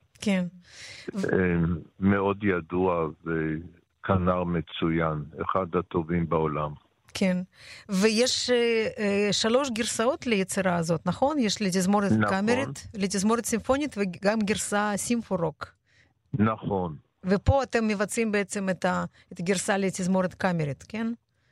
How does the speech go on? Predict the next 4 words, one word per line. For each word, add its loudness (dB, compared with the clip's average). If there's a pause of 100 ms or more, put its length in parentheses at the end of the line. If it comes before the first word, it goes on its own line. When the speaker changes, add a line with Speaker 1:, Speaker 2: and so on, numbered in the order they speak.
(120)
Speaker 1:
בירוואן. 0
Speaker 2:
נכון, 0 (340)
נכון. 0 (1300)
אה, 4